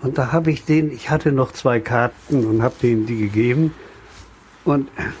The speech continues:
was soll ich sagen? „Da sind sie.“ Und dann hat das Publikum natürlich geklatscht.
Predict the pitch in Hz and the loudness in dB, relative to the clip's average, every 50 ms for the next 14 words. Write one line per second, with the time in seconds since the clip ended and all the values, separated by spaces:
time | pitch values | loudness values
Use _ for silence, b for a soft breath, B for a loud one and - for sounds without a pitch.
0 | - - - 127 - - 156 147 131 117 107 123 147 156 160 170 175 170 175 170 | -8 -4 -4 -2 0 0 0 2 2 0 2 2 2 2 2 2 2 2 0 -2
1 | - - - - - - 147 160 156 156 139 143 139 135 - - 113 107 101 101 | -6 -14 -20 -8 -2 0 2 2 2 2 2 2 0 0 0 -2 -4 -4 -4 -6
2 | - - 120 123 123 127 120 110 101 - - 127 127 - - 110 104 - - - | -4 -2 -2 -2 0 -2 -2 -4 -4 -4 -6 -8 -6 -4 -4 -4 -4 -6 -10 -18
3 | - - - - 170 165 - 123 127 117 - - 131 117 113 113 110 107 - 139 | -20 -20 -4 -4 -4 -2 -2 -4 -6 -4 -4 -4 -4 -4 -4 -4 -6 -4 -2 -2
4 | 120 107 113 107 110 - 110 107 - 139 127 113 - - - | -2 -2 -2 -4 -6 -8 -10 -8 -6 -4 -4 -4 -4 -6 -10